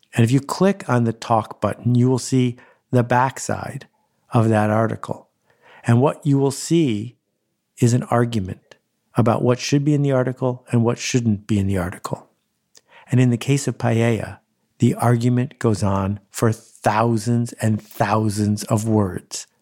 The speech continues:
having something to do with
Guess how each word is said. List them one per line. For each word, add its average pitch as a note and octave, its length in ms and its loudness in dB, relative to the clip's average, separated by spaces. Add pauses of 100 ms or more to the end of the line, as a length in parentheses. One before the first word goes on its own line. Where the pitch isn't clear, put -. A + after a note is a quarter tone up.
(400)
having C3 280 0
something C3+ 500 -2
to A2+ 120 -6
do G#2 360 -2 (320)
with G#2+ 440 2